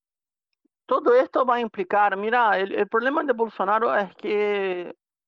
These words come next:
tiene reducida a su burbuja, tiene reducido a su pequeña, a su grupo, que aún es considerable, de apoyadores. En el plan de electoral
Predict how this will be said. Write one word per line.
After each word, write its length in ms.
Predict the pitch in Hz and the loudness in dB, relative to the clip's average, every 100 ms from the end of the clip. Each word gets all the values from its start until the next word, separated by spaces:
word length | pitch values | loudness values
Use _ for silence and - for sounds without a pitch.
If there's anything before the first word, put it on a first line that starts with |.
| _ | _
tiene 300 | 196 214 247 | -8 -2 0
reducida 960 | 220 214 180 180 - 254 240 175 143 156 | 2 0 -2 -8 -10 -8 -2 0 0 -2
a 80 | |
su 180 | 156 185 | -4 -10
burbuja, 640 | 165 160 156 208 - 147 131 _ _ _ _ | -8 -8 -8 -10 -10 -12 -12 _ _ _ _
tiene 240 | 160 180 180 | -6 0 0
reducido 800 | 185 165 160 - 196 208 220 - | -2 -8 -12 -6 0 0 -2 -4
a 140 | - 156 | -4 -4
su 200 | 190 180 | -8 -8
pequeña, 360 | 180 185 165 | -8 -4 -4
a 40 | 160 | -4
su 180 | 180 | -6
grupo, 360 | 156 185 226 175 | -6 -6 -8 -8
que 100 | - | -4
aún 280 | 156 156 160 | -4 -4 -6
es 80 | - | -8
considerable, 760 | 156 - 160 156 165 190 220 - _ _ - | -8 -6 -2 0 0 0 -6 -8 _ _ -6
de 200 | 165 196 | 0 2
apoyadores. 800 | 175 - 170 - 151 160 139 127 _ _ _ _ _ - | 0 -2 -6 -4 -2 0 0 -4 _ _ _ _ _ -6
En 120 | 139 | -2
el 180 | 160 147 | -2 -4
plan 300 | 170 180 180 | -2 -2 0
de 380 | 175 170 - 156 | -2 -2 -2 -4
electoral 600 | 160 - 160 151 165 | -4 -4 -2 0 0